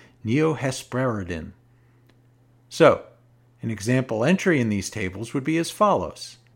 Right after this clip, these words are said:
You've heard of the artificial sweetener called aspartame, and it occurs over the counter as NutraSweet, Equal, Sugar Twin,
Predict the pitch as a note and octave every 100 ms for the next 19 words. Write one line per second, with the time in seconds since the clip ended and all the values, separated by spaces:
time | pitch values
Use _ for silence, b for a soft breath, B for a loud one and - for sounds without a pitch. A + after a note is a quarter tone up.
0 | - D#3+ F#3+ E3+ G#3 A2 G#2 G#2 G2+ A2
1 | A2 A2 G2 - D3+ A#2 F#2 - F2+ A2+
2 | - - D3 - A2+ - G2 E2 - _
3 | _ b b b b b B2+ C3+ C3+ C3+
4 | C3+ C3 C3+ C#3+ B2+ C3+ C3 B2+ - C3
5 | A2 F#2 E2+ F#2+ A#2+ C3+ B2+ C3+ B2+ B2+
6 | - C3 B2+ B2+ B2+ B2+ C3 - C3 C3+
7 | - C3+ C3 C3